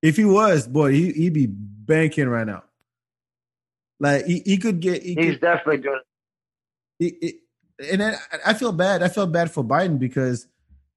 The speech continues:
Speaker 1: that's the only thing people will, will remember from his inauguration.
Speaker 2: Oh, yeah. Like, the fact that <laughs> Bernie
Speaker 1: <laughs>
Speaker 2: stole the inauguration is amazing. Like, that's the best
Speaker 1: Yep.
Speaker 2: part about it.
Speaker 1: Uh,
Speaker 2: Like, he's such an,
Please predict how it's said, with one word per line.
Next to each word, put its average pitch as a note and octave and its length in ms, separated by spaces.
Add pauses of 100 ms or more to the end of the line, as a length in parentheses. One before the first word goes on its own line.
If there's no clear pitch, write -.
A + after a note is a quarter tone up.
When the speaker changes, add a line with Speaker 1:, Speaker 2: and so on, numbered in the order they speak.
Speaker 1:
that's E3 260
the - 60
only D#3+ 140
thing D#3+ 200
people D#3+ 260
will, D3+ 220
will D3 220
remember C#3 480
from B2 220
his A#2+ 280 (280)
inauguration. C3 720 (1800)
Speaker 2:
Oh, B3+ 200
yeah. B3+ 480
Like, A3 300
the A#3 160
fact B3 360
that G#3 460
<laughs> A#3 600
Bernie A3 400
Speaker 1:
<laughs> - 20
Speaker 2:
stole G#3 480
the F#3 200
inauguration E3+ 800 (140)
is C#3+ 100 (200)
amazing. C3+ 380 (100)
Like, A#2 300
that's D3 400
the C#3 100
best C3 300
Speaker 1:
Yep. E3 120
Speaker 2:
part B2+ 260
about A#2+ 280
it. G#2 160 (380)
Speaker 1:
Uh, D3 80 (340)
Speaker 2:
Like, D3+ 140
he's G3+ 340
such A#3+ 300
an, A#3 120